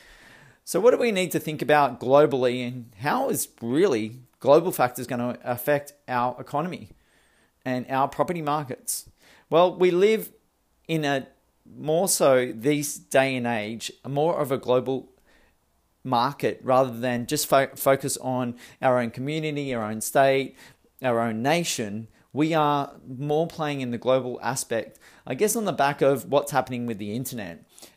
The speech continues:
And, you know, people are importing and exporting products. Um, people are looking to, um, set up businesses all around the world, and we're, um, in touch with global partners each and every day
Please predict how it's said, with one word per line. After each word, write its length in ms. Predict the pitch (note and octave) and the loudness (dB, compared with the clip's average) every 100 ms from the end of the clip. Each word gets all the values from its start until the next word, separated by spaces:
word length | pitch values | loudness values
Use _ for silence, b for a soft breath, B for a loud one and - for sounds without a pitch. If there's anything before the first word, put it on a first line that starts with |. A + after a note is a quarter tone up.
| - | -8
And, 420 | A#2+ C3 C3 A#2+ - | -4 -4 -4 -8 -10
you 80 | C#3 | -8
know, 120 | A2 | -8
people 380 | - D3+ D#3 D3 | -6 -6 -2 -2
are 220 | B2 A2+ | -4 -6
importing 560 | D3 C#3 - C#3+ C3+ A#2 | -8 -8 -4 -4 -4 -4
and 80 | A#2+ | -4
exporting 480 | C#3+ - C#3+ C3+ B2+ | -6 -2 -2 -2 -4
products. 640 | - C3+ C#3 B2+ - - B B B | 0 2 2 -2 -8 -10 B B B
Um, 240 | A#2 A2+ A2 | -8 -8 -6
people 360 | D3+ C#3 C#3 | -4 -2 2
are 120 | B2+ A#2 | 4 2
looking 440 | C#3+ C#3+ C3 C3 | -2 -6 -8 -10
to, 500 | - C3+ B2 A#2+ A#2 B B B | -8 -6 -6 -6 -10 B B B
um, 320 | B2+ A#2 A2+ - _ _ _ _ _ _ - | -6 -6 -6 -12 _ _ _ _ _ _ -2
set 220 | D#3 D3 | 4 4
up 160 | C#3+ | 4
businesses 520 | - B2+ D3+ C3+ C3 A#2+ | 0 -4 -4 -4 -4 -4
all 260 | C#3 D3 | -4 -4
around 220 | A2 B2 C#3+ | -2 -4 -4
the 80 | |
world, 500 | G#2+ C3+ E3 G#2 A#2+ b b b - | 0 2 2 -2 -8 b b b -6
and 480 | C3+ C3+ C3+ C3+ - | -2 0 -2 -6 -6
we're, 420 | C3+ D3 C#3+ C#3 | 0 2 2 4
um, 320 | C3+ C3+ C3+ - | 4 2 -2 -4
in 200 | E3 E3+ | -4 -4
touch 420 | - D#3 D3+ - | -2 -2 -2 -4
with 280 | C#3+ C#3 - B _ | -2 -4 -8 B _
global 360 | A#2+ C3+ D#3 D#3+ | 2 4 4 2
partners 680 | - C#3 C#3 B2 A#2 A#2+ - b - | 0 0 0 -4 -6 -8 -12 b -4
each 220 | D3+ D3+ | -4 -2
and 80 | C#3 | -4
every 220 | A#2+ A#2 | -4 -2
day 360 | A2+ A2+ A#2 | 0 0 -2